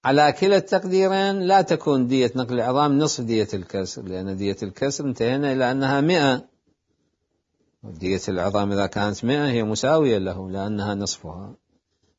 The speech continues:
كما أنه إذا قلنا بأنه دية نقل العظام خمسة وعشرين، أيضًا لا تكون نصف ماذا؟ نصف المائة، فكأنه تختل هذه القاعدة، وهذا لا غرابة فيه،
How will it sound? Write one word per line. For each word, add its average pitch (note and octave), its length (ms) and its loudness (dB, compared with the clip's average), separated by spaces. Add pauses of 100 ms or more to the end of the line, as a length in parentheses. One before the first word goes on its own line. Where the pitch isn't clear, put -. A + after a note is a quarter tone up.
(160)
كما B2+ 280 2
أنه C#3+ 200 4
إذا C#3+ 140 6
قلنا D#3+ 300 2
بأنه D3+ 560 4
دية C3+ 280 4
نقل C#3 180 -2
العظام C#3 320 2
خمسة E3+ 280 0
وعشرين، F3 420 2
أيضًا D3+ 220 -2
لا C#3+ 160 2
تكون A#2+ 420 -2
نصف D3+ 300 -2
ماذا؟ A#2+ 320 -4
نصف A2+ 340 -8
المائة، E2+ 640 -12 (640)
فكأنه C3 400 -2
تختل A2+ 460 -4
هذه D#2+ 320 -6
القاعدة، D#2+ 480 -12
وهذا D#3 220 0
لا D#3+ 220 2
غرابة A#2+ 400 6
فيه، F2+ 460 -6